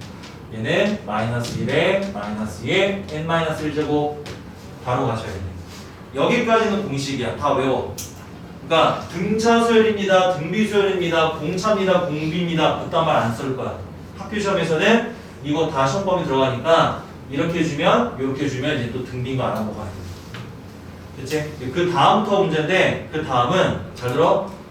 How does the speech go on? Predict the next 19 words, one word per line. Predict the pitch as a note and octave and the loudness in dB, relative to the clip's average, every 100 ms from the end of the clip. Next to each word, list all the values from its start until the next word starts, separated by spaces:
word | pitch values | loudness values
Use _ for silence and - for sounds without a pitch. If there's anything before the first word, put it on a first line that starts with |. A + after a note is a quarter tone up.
| - | -16
학교 | G#3 G#3+ A3+ | -12 -6 -2
시험에 | A3 G3+ F3 | 0 0 0
나오면은 | B2+ B2 B2 D#3+ - A2+ - - - | 2 2 2 0 0 -2 -6 -14 -16
진짜 | - C#3 - D3 | -10 -6 0 0
지금처럼 | C#3 B2+ B2+ C#3 C#3 A#2 - | 0 -4 -4 -2 -2 -2 -8
하나씩 | F#3+ G3 F#3 E3 | -4 -2 -2 -4
다 | D3 | -6
넣어서 | B2 G#2 - | -6 -8 -10
찾으면 | - - F3 - | -10 -8 -8 -8
돼. | A#2 - - - - - - - - - - - | -8 -12 -16 -18 -18 -18 -18 -16 -16 -16 -18 -8
그러니까 | - - | -4 2
내가 | D#3 F3 E3+ | 4 4 2
그 | |
부분을 | D#3 D#3+ D#3+ | 0 0 0
되게 | C3 B2+ | -2 -2
빠르게 | - F#3+ F#3+ | 2 2 2
설명해 | F3+ E3+ E3+ | 0 -2 -4
줄 | E3+ | -4
거니까, | E3+ C3+ A#2+ D#3 D#3+ A2 | -4 -4 0 4 4 2